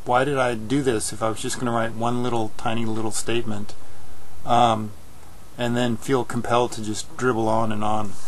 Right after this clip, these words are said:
So, for those of you who didn't get this far, you know, I'm sorry. For those of you who don't mind my angst-ridden blah, blah, blahs, uh, here I still am. Um,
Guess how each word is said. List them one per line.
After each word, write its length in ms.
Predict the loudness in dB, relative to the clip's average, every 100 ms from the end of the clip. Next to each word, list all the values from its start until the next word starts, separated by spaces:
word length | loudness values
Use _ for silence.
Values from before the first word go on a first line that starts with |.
| 2 2
So, 380 | 4 8 10 10 4 -4
for 140 | 0
those 280 | 4 4 2
of 80 | 2
you 140 | 0
who 100 | 2
didn't 220 | 0 2
get 180 | 2 2
this 160 | -2 0
far, 500 | 4 6 6 4 -2
you 80 | -4
know, 320 | 0 0 0 -2 -4 -4 -4 -4
I'm 160 | -4 -2
sorry. 460 | 2 4 4 2 -4 -10 -12 -12 -6
For 100 | 2
those 260 | 4 2 0
of 80 |
you 180 | 0 0
who 140 | 0 0
don't 220 | 2 2
mind 360 | 2 2 0
my 360 | 0 2 0 -2 -8 -8 -8 -8 -8 -8 -8 -8 -8 -8 -8 -8 -8 -6
angst-ridden 800 | -4 -2 0 0 2 0 -2 -4 -10 -12 -12 -10 -4
blah, 280 | 4 4
blah, 200 | 6 2
blahs, 720 | 2 4 6 6 2 -2 -6 -4
uh, 240 | -2 0 0
here 220 | 0 0
I 180 | 2 0
still 320 | 0 2 2
am. 320 | 4 4 4 6 8
Um, 300 | 8 8